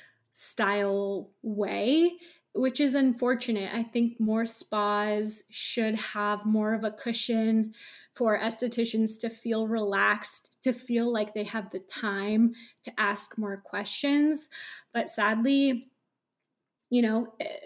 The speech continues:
business is a real thing, making money is a real thing. And I think a lot of estheticians are on a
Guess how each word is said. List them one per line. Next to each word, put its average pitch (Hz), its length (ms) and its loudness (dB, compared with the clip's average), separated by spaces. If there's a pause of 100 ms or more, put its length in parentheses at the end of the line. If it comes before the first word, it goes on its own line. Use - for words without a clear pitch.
(400)
business 240 480 0
is 233 140 0
a 220 60 0
real 214 240 0
thing, 220 440 2
making 214 280 2
money 214 280 2
is 208 100 -2
a 226 80 -2
real 214 300 -2
thing. 247 540 2 (300)
And 240 140 2
I 240 80 2
think 240 300 -2
a 240 60 -2
lot 220 260 0
of 214 60 -4
estheticians 220 720 -4
are 214 160 -4
on 202 120 -2
a - 120 -8